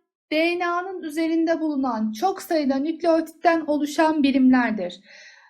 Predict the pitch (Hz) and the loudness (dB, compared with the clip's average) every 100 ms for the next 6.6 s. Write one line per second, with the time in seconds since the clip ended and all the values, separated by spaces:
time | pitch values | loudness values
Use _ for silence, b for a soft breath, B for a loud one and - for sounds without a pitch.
0 | B B _ _ _ 311 339 349 359 370 | B B _ _ _ 0 2 2 0 -2
1 | 370 330 349 349 339 320 330 339 339 339 | -4 -6 -2 -2 0 0 0 0 0 0
2 | 330 339 330 - 320 330 339 - 349 349 | 0 -2 -6 -6 -4 -4 -4 -8 -6 -2
3 | 330 277 254 262 247 240 233 277 285 294 | 0 0 0 -2 0 -2 -2 -4 -4 -4
4 | 311 294 320 339 330 330 359 359 320 330 | -2 0 -2 -4 -2 0 0 -2 -4 -2
5 | 330 330 - 320 320 320 285 - 294 254 | -2 -2 -6 -4 -2 -2 -4 -10 -8 -4
6 | 233 226 220 214 285 381 | -4 -2 -2 0 2 0